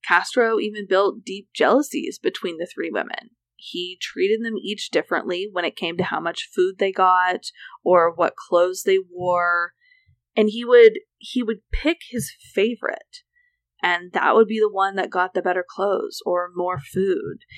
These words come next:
And he really pitted them against one another. Castro also had some pretty unreasonable, strict rules for how they cleaned his house and did, like, household chores. When they prepared food,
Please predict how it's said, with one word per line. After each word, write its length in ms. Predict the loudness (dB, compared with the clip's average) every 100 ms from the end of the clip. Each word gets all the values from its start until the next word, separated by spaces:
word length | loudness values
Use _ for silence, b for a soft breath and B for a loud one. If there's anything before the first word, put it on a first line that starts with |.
| B B -4
And 140 | -4
he 160 | -4 -10 -4
really 280 | 0 2 2
pitted 340 | 0 2 2 2
them 140 | -2
against 400 | -2 -2 -2 -4
one 160 | -6 -6
another. 560 | -10 -12 -14 -18 -20 _ _
Castro 420 | 2 4 8 6 8
also 280 | 6 8 6
had 220 | 6 4
some 220 | 0 -4
pretty 240 | -2 -2
unreasonable, 1080 | 2 0 -2 -10 -6 -4 2 6 6 6 2 _ _ -14
strict 580 | -12 -4 4 4 4 -4 -6 0
rules 560 | 6 6 4 -4 -12 -14 0
for 180 | 0
how 640 | 2 4 6 4 2 0 -2 -2
they 280 | -2 -2 -6
cleaned 240 | -8 -6 -6
his 160 | -6
house 320 | -8 -8 -10
and 180 | -10 -6
did, 180 | -4 0
like, 160 | -2 0
household 340 | -2 -2 -8
chores. 520 | -6 -12 -12 -18 -20 _ _ _ _
When 180 | 6 6
they 120 | 6
prepared 400 | 0 0 2 0
food, 360 | 2 2 4